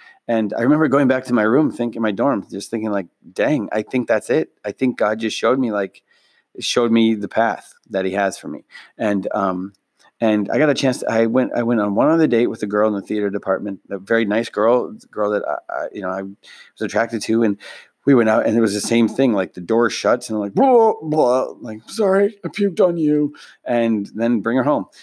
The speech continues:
And so, like, it was weird 'cause I was like, "Okay, well, the, God didn't have to be that drastic," <laughs> but I get, <laughs> but apparently he, he's showing me what he wants for me. So I, um, I got to go to this audition,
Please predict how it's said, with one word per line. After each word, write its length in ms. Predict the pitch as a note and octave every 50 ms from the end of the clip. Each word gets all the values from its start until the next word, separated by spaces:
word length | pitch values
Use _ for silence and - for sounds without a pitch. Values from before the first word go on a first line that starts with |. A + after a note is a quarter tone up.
| - _ -
And 340 | - A#2 A#2 A2+ A2+ G#2+ - -
so, 240 | - - C#3+ C#3 C3+
like, 300 | B2+ B2 A#2+ G#2+ - - _ _ _ _ _ _ _ _ _ _ -
it 80 | C3+ C#3
was 180 | D3+ D3+ A#2+ B2
weird 260 | D3+ G3+ A#3 G#3 -
'cause 120 | D3 B2+
I 80 | C3 A#2+
was 120 | A#2+ A#2
like, 120 | B2 A#2+ D3+
"Okay, 260 | E3 E3 - D3 C3 A#2+
well, 160 | A#2+ B2 A#2
the, 160 | G#2+ A#2 - - B2
God 260 | A2+ C3+ C#3 D3 C3+
didn't 160 | C3+ C#3 C3+ B2+
have 80 | B2+ B2+
to 60 | A2
be 80 | G#2+ F#2+
that 160 | G#2 G#2+ -
drastic," 640 | - A#2 C#3+ D#3+ - - - G2 - - - - - - - -
<laughs> 200 | - - - -
but 140 | C3 B2 A#2+
I 60 | B2 A2+
get, 280 | A2 A#2 A#2 - -
<laughs> 20 | -
but 320 | - - B2+ A#2 - -
apparently 500 | B2 A#2 - - C3 C3+ C#3+ C#3 C3+ A#2+
he, 280 | G2+ A2 A2+ A2 G#2+ - _ -
he's 220 | - A2 A2+ G#2
showing 300 | - - G#2+ G#2+ G#2+ G#2
me 260 | G2+ G2+ G2+ F#2+ G2 _ _ _ _ _ _ _ _ _ _ _ -
what 140 | A2 G#2 G2
he 60 | G2
wants 260 | G2 G2 G2+ F#2+ -
for 100 | - G2
me. 220 | G2 F#2+ F#2 F2 -
So 400 | - - A#2 A2 A2+ A2+ - _ _ _ _ _ _ _ _ _ _ _ _ _ _ _ _ _ G#2+
I, 200 | A#2+ B2 B2+ A#2
um, 300 | G#2+ G2+ F#2+ G2+ G2+ - _ _ _ - - _ -
I 100 | A2 A#2+
got 240 | A#2 B2 A#2+ A#2 -
to 60 | - A2
go 160 | A2 A#2 B2
to 60 | A#2
this 240 | A2 A2 G#2+ G#2+ F#2+
audition, 720 | G2 G#2 F2 E2+ G2+ G2+ - - G2 F#2 F#2+ F#2+ G2+ G#2